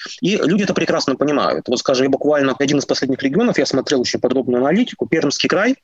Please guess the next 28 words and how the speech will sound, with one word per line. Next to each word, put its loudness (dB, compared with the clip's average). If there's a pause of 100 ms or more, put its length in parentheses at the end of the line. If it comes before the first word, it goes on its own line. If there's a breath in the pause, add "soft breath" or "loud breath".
там 2
одна 0
из -2
самых 0
сложных -2
картин, 0
потому 2
что -4
там 0
такая 0
матрёшка -2
четвёрка. -4 (420 soft breath)
Там, 2
кроме 2
Госдумы, 2
ещё -2
есть -2
законодательное 0
собрание 0
Пермского 0
края, 0 (260)
и 0
есть 0
ещё 0
городская -2
дума 0
города 0
Перми. -2